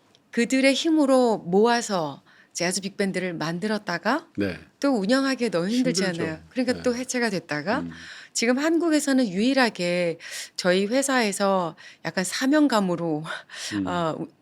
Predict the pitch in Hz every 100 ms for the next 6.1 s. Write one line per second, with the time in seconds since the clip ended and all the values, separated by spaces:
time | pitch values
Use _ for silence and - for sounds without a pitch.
0 | - 143 - - 165 170 180 175 170 233
1 | 233 220 - 180 190 180 165 151 156 170
2 | 165 180 156 147 143 143 143 - 185 170
3 | 156 - 170 156 156 143 135 151 143 165
4 | 147 147 147 151 151 - - - 175 196
5 | 202 160 - 143 131 135 - - 95 87